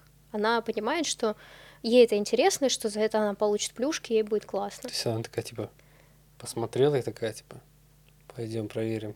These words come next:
Speaker 1: Да, да,
Speaker 2: Да?
Speaker 1: да. Вот, вот тот чувак, кажется, его можно немножечко подразвести. Ну, если применительно к гражданской сфере, естественно, да, и никто не учит собаку искать наркоту. Но самые интересные были запросы. Началось это всё с прихода к нам,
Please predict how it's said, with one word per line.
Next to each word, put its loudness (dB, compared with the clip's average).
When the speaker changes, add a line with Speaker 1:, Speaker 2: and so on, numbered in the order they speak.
Speaker 1:
Да, 2
да, 2
Speaker 2:
Да? 10
Speaker 1:
да. 10
Вот, 6
вот 4
тот 6
чувак, 2
кажется, 4
его 6
можно 2
немножечко 2
подразвести. -4
Ну, 8
если 6
применительно 4
к 0
гражданской 2
сфере, 2
естественно, -2
да, -2
и 0
никто -4
не 0
учит -2
собаку -4
искать -4
наркоту. -4
Но 6
самые 6
интересные 0
были 2
запросы. 2
Началось 0
это -4
всё 0
с -8
прихода -4
к -12
нам, -4